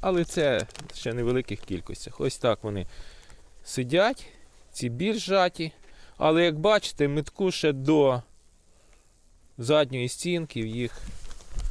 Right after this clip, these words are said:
вдосталь. Ну, отак, рядочок дойдемо вже.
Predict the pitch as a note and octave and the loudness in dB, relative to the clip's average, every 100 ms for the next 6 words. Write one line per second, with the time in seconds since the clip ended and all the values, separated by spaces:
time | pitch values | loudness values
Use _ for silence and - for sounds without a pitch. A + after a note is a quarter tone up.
0 | - - - - G2+ G2 F2 - - - | -6 -12 -12 -8 -6 -6 -8 -10 -14 -14
1 | - - - - - - - - - - | -16 -16 -18 -20 -20 -20 -20 -20 -20 -20
2 | - - - - - - - - _ - | -20 -20 -20 -20 -20 -20 -20 -20 _ -20
3 | - - - - - - - - - C4 | -20 -20 -20 -20 -18 -18 -18 -18 -6 0
4 | D#3+ B2+ G#2 D3 E3 C#3+ G#2+ A2+ C3+ D3+ | 2 2 0 0 0 0 -2 -4 -4 0
5 | G3 F3 G#2+ F2+ E2 | 0 0 -2 -8 -12